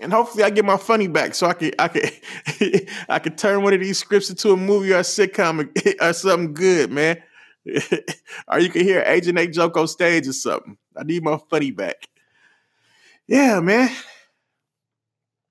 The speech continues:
So I think this might be the last time I tap in with y'all this year. New Year's Eve is next week. I wanna wish everybody a safe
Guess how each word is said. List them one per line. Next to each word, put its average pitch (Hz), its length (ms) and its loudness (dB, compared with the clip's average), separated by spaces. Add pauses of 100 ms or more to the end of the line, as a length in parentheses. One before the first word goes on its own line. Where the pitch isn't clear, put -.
(500)
So 156 200 0
I 196 120 2
think 214 220 -6
this 226 160 -6
might 226 120 2
be 226 100 -4
the 220 80 4
last 208 260 4
time 220 100 0
I 196 60 4
tap 202 280 -2
in 208 120 4
with 185 120 -2
y'all 139 120 0
this 135 180 -4
year. 98 180 -10 (2750)
New 131 140 -4
Year's 165 320 0
Eve 180 240 -2
is 151 120 -6
next 160 280 -4
week. 156 380 -8 (3000)
I - 80 -8
wanna 139 160 -2
wish 139 160 -2
everybody 165 500 2
a 160 60 4
safe 180 460 0